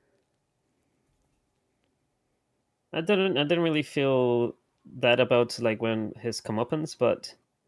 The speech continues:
yeah, that is when he kinda, like, started to change, and yes, I do agree that a lot of the movie did paint him as, like, the bad guy, the villain, the, the one where,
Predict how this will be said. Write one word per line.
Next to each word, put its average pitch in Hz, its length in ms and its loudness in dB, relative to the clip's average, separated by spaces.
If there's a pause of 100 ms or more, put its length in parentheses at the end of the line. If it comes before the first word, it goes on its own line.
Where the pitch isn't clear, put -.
(400)
yeah, 123 200 2
that 123 120 4
is 143 140 0
when 143 100 -2
he 135 160 0
kinda, 127 320 -2
like, 120 140 0
started 120 300 -2
to - 60 -16
change, 120 340 -2
and 113 300 -4
yes, 127 220 2
I 123 60 2
do 135 160 2
agree 113 200 2
that 110 300 0 (840)
a 123 60 2
lot 139 240 4
of 143 80 0
the 131 60 0
movie 131 260 0
did 117 220 0
paint 117 220 -2
him 110 180 -4
as, - 500 -2
like, 107 180 -2
the 101 60 -2
bad 107 220 2
guy, 104 80 0
the 104 100 -4
villain, 110 300 0
the, 101 220 0
the 107 120 -4
one 110 360 -2
where, 107 400 -4